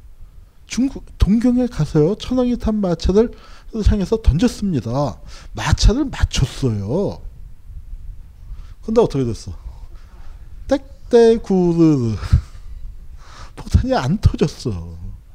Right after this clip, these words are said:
아, 이, 이런 황당한 노릇이 어딨어요? 병기창에서 만들었는데. 그러니까 이거 목숨 걸고 그렇게 해서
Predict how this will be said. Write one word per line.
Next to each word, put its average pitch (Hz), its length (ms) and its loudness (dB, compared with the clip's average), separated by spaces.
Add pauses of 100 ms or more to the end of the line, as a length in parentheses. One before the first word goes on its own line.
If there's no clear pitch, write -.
(1040)
아, 240 60 0
이, 185 260 -2
이런 233 220 0
황당한 202 360 -2
노릇이 151 260 -4
어딨어요? 147 400 -6 (1120)
병기창에서 139 640 -2
만들었는데. 92 520 -10 (720)
그러니까 240 240 -2
이거 196 180 0
목숨 151 300 -6
걸고 131 260 -2
그렇게 120 300 -4
해서 107 320 -6